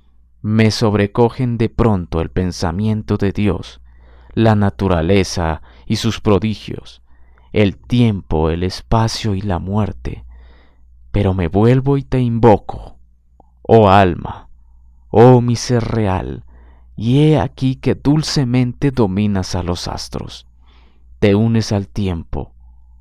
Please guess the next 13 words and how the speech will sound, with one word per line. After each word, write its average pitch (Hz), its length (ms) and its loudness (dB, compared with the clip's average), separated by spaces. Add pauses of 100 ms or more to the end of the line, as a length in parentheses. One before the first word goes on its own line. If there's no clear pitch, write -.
(200)
sonríes 117 680 0
satisfecha 113 760 -4
con 107 220 -4
la 98 120 -2
muerte, - 580 -6 (600)
y 107 180 -4
llenas 127 520 2
y 127 40 2
expandes 85 840 -2 (420)
las 95 280 -4
inmensidades 90 880 -2
del 87 160 -4
espacio. - 640 -8